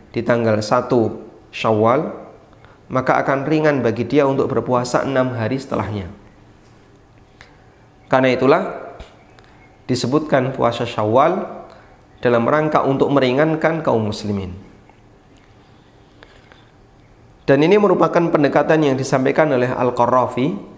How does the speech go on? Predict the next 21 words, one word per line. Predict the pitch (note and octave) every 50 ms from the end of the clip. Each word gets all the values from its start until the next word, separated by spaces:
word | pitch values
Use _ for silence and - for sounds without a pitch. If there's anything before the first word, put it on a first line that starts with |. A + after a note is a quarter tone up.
| - - - - - - - - - - - - - - - - - - - - - - - - - - - - -
ulama | - A#2 B2 B2+ C3 C#3 C3+ -
Malikiyah, | A2+ A#2+ A2+ A2 A2 G#2+ - C3 C3 D3 D#3+ D#3 - - - - - - - - - - - - - - _ _ _ _ _ _ _ _ -
namun | - A#2+ A#2+ B2 C#3 C#3+ D3 D3 D3 D3 D3+ - - - - - - -
<clears throat> | - - - - A#2+ G#2 - - -
dikomentari | B2 A2+ C3 B2 B2 A#2 A#2+ C#3+ C#3+ C#3+ C#3 A#2
oleh | A#2 A2+ A2 -
Ibnu | - A#2+ A#2 A2+ G#2+
Qayyim, | - - C#3 C#3+ C#3+ D#3 D#3 D#3 D#3+ D#3 - - - - - - - - - - -
"Wa | - A#2+ B2+ B2 B2
huwa | A#2+ A2+ A#2 A2 G2+
gharibun | G2+ A2+ A2+ C3 D3+ D3+ C#3+ B2+ C3+ C#3 C#3 C3+ A#2 -
ajib." | - B2 A#2+ A#2 - A#2+ A#2 A2 G2+ F#2 G#2+ - - - - - - - - - - - - -
Tapi | - C3 D#3 D#3 D3+
pendapat | C3 A#2+ A2+ - - - - A#2+
ini | B2+ C#3 C3
aneh. | - A#2 G#2+ G#2 G2+ - - - - - - - - - _ - - _ - - - - - - - _ - - - - - - - - - - - - - - - - -
Pendapat | - B2+ A#2+ A#2 A#2 B2 A#2+ -
ini | B2+ B2+ C#3+ D#3+ E3 E3 D#3 D#3
kayaknya | - A#2+ A2+ A#2+ C3+ D3 -
kurang | - C3 A#2+ A#2+ A#2+ A#2+
tepat, | A2+ A#2 - - A2 G#2 - - - - - -